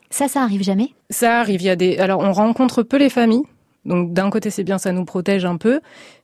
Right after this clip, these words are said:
Speaker 2: Euh, après c'est un peu dur aussi quand on les rencontre, ça nous rappelle aussi pourquoi on fait ça, aussi, euh, le, le, le travail avant, après pour les familles, à quel point ça peut les aider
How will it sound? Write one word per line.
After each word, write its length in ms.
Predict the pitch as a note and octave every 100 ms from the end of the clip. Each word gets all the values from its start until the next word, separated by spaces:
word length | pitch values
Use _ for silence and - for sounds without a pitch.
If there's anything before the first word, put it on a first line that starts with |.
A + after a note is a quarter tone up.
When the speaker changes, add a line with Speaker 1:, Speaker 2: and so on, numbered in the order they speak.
| _ F3+
Speaker 2:
Euh, 540 | F#3 F#3 F3+ F3+ F3+ D#3+
après 260 | F3 A3
c'est 120 | A3
un 80 | F#3
peu 120 | G3
dur 180 | F#3 G#3+
aussi 220 | A3+ -
quand 220 | F3+ F3 F3+
on 40 |
les 100 | E3+
rencontre, 360 | E3 E3+ A#3 A#3
ça 120 | F#3+
nous 100 | F3+
rappelle 320 | E3 F3 F#3+
aussi 260 | F#3 - F3
pourquoi 420 | E3+ - F3+ F3+
on 160 | E3+ D#3
fait 160 | D3+
ça, 300 | - G3+ B3+
aussi, 400 | A3+ E3 G#3 A3
euh, 160 | G3 E3
le, 180 | D#3 D3+
le, 160 | D3+
le 180 | D3+ D#3+
travail 420 | - F3 E3 F#3 E3
avant, 340 | E3 F#3+ F#3+
après 320 | E3 - F#3+
pour 160 | F#3 F3
les 80 | D#3+
familles, 380 | F3 F3+ G3
à 80 | E3
quel 160 | E3+ E3
point 180 | F#3+ F3+
ça 160 | F3
peut 120 | D#3+
les 220 | F3+ E3+ F3+
aider 300 | E3 G3